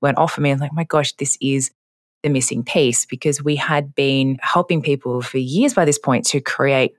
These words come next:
their funnels. And, you know, people had these amazing funnels, super high converting funnels, but we would find that quite often people would get to a certain point with their ad spend and everyone would sort of find it was a different place. It was almost like this ceiling where they kind of went, "All right,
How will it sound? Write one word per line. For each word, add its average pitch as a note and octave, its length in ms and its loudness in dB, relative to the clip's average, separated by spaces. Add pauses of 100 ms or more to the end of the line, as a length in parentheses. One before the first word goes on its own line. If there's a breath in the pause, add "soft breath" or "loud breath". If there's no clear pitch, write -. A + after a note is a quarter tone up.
their B2+ 120 2
funnels. C3 580 2 (120)
And, C3+ 360 2
you D3+ 120 -4
know, C3+ 80 0
people F3 180 0
had E3+ 140 2
these F3+ 120 4
amazing G3+ 360 4
funnels, D3 320 2
super D#3+ 220 -2
high B2+ 180 0
converting C3 400 0
funnels, D3 340 0
but - 240 -2 (220)
we G3+ 80 4
would F3+ 100 -2
find F3+ 280 2
that D#3 280 -2
quite - 180 0
often D#3 300 -2
people D#3 240 0
would D3+ 160 2
get - 220 0
to D3 160 -2
a C#3 40 0
certain C#3 300 0
point D3 440 0 (420)
with C#3+ 160 2
their C3+ 240 2
ad G#3 200 4
spend B2+ 640 0 (320)
and D#3 100 2
everyone F#3+ 280 4
would D3+ 100 2
sort D#3 140 -2
of D3 80 0
find C#3 200 2
it B2+ 40 2
was C3+ 100 0
a C#3 60 -6
different - 260 -2
place. F3 200 2
It - 20 -2
was D3+ 80 -4
almost D#3+ 160 2
like C#3+ 160 0
this C3+ 180 0
ceiling D#3 640 2
where C#3 240 2
they C3 140 2
kind D3+ 200 -2
of C#3+ 80 2
went, C#3 140 0
"All C3 80 2
right, C3 200 2